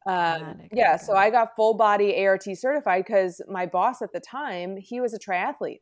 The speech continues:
Speaker 1: and he, I treated him all the time. He was more
Speaker 2: Gotcha.
Speaker 1: business and not a P T. He was just more
Speaker 2: Mm-hmm.
Speaker 1: corporate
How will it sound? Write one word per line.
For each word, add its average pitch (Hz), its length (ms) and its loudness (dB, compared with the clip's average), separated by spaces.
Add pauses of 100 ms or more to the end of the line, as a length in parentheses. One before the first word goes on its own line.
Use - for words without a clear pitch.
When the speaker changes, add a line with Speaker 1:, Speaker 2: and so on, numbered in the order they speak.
Speaker 1:
and 185 180 -8
he, 202 160 -12
I 196 220 0
treated 254 400 -8
him 165 180 -10
all 156 100 -4
the 156 60 -10
time. 156 300 -8
He 220 140 -8
was 214 300 -4 (100)
more 202 240 0
Speaker 2:
Gotcha. - 80 -14
Speaker 1:
business 214 480 -2
and 185 160 -8
not 175 260 -4
a 160 40 -6
P 160 180 -10
T. 165 380 -8
He 190 180 -8
was 175 120 -6
just 180 160 -12
more 170 200 -6
Speaker 2:
Mm-hmm. 220 140 -8
Speaker 1:
corporate 208 420 -4